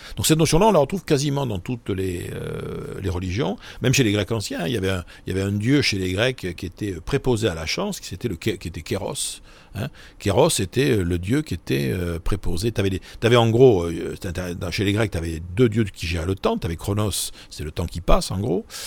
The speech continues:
et Kéros qui était le temps favorable. T'as, t'as rigolo parce que Kéros, euh, chauve, avec une touffe de cheveux, et donc Kéros, il faut, il faut qu'il passe. Mais ce qui est très intéressant, c'est que le concept, par exemple, de ce, de, de, de Kéros, c'est, euh, attention, pour, pour le choper, encore faut-il que je l'ai attendu,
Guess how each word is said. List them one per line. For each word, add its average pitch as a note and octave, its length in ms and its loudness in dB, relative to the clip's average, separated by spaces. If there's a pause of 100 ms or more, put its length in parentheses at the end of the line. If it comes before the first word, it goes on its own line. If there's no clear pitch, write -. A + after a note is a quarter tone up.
(300)
et A#2+ 200 8
Kéros B2 280 2
qui - 100 -4
était A2+ 120 0
le G#2 60 0
temps D#3 140 0
favorable. E2 560 0
T'as, D#2 120 -6
t'as E2+ 180 -4
rigolo G#2+ 280 4
parce F#3+ 120 -2
que E2+ 60 -6
Kéros, D3 520 -2
euh, F2+ 360 -4
chauve, G#3+ 480 4 (280)
avec G2 220 0
une F2+ 220 0 (120)
touffe B2+ 180 2
de G2 80 2
cheveux, E3+ 500 4 (300)
et - 80 -4
donc A2+ 160 2
Kéros, F#3 260 2 (120)
il G#2 80 -2
faut, G3 480 4
il G#2+ 100 -6
faut - 100 -4
qu'il - 160 -8
passe. - 240 0
Mais F2+ 60 -6
ce - 60 -4
qui - 80 -4
est - 20 -2
très G3+ 160 4
intéressant, A#2+ 460 2
c'est E3+ 120 -4
que - 80 -2
le G2+ 80 2
concept, C#3 420 0
par E2+ 220 -6
exemple, F#2+ 180 -6
de F2 60 -6
ce, - 140 -10
de, E2+ 220 -6
de, E2+ 160 -8
de E2+ 100 -8
Kéros, - 280 -6
c'est, F3+ 340 -2 (420)
euh, G2+ 260 6
attention, A2+ 380 2 (180)
pour, - 120 -6
pour G#3 200 4
le E3+ 60 6
choper, G#2 540 2 (720)
encore A#2+ 260 2
faut-il - 200 0
que F#2+ 140 0
je E2+ 60 0
l'ai F2 80 0
attendu, C#3 560 -2